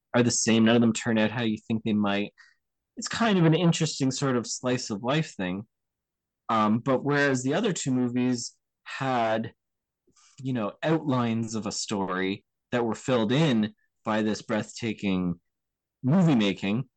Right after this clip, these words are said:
this one has, like, okay, we've got a little more story here, but the movie making is just c-, covering it all up and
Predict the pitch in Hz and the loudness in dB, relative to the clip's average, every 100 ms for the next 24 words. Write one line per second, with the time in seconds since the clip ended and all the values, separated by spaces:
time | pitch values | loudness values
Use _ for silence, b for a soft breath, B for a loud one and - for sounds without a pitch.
0 | _ _ _ - 165 160 143 151 135 131 | _ _ _ -6 -4 0 0 2 0 0
1 | 123 117 113 110 - - _ _ 220 214 | -2 -2 -2 -4 -8 -20 _ _ -12 -4
2 | 147 156 180 220 208 240 175 127 - - | -2 -2 -2 -2 0 2 2 0 -4 -6
3 | 269 175 127 127 117 120 - _ _ _ | -4 -2 -4 -2 -2 -4 -8 _ _ _
4 | _ 127 139 160 180 147 127 123 127 117 | _ -8 -2 0 2 2 0 -2 -4 -4
5 | 113 117 104 - - - - _ - - | -4 -6 -8 -8 -8 -10 -12 _ -10 -4
6 | 139 151 123 110 107 104 101 98 - 92 | 0 2 2 0 2 2 0 -2 -4 -8